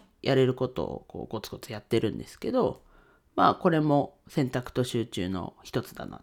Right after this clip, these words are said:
と思ったんで、例に出してみました。はい。皆さん、なんかこう、いろいろやりたいっていう、ね、気持ちになっても、ね、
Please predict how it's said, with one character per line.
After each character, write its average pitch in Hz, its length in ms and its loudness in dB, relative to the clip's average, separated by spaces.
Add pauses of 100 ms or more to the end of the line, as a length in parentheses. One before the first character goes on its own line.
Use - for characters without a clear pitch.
と 113 80 -14
思 110 120 -10
っ - 60 -20
た 156 140 -8
ん 214 80 -2
で、 233 320 -2
例 131 160 4
に 92 140 -2
出 82 120 -6
し - 80 -14
て - 240 -10
み 95 120 -8
ま 90 160 -10
し - 80 -12
た。 - 160 -12 (480)
は 127 160 -8
い。 - 100 -12 (580)
皆 185 220 0
さ 165 220 2
ん、 107 240 -2 (1600)
な 127 100 -8
ん - 20 -18
か - 280 -6
こ - 320 -6
う、 - 40 0
い 147 40 2
ろ 160 160 6
い 156 60 6
ろ 151 300 2
や 131 120 -2
り 143 120 0
た 170 180 2
い 160 40 4
っ 156 40 0
て - 320 -12
い 62 260 -4
う、 - 60 -12 (1300)
ね、 - 160 -6 (280)
気 151 140 -6
持 123 100 0
ち 104 200 -6
に 85 320 -4 (100)
な 127 140 -2
っ - 40 -16
て - 160 -8
も、 - 220 -14 (960)
ね、 - 160 -8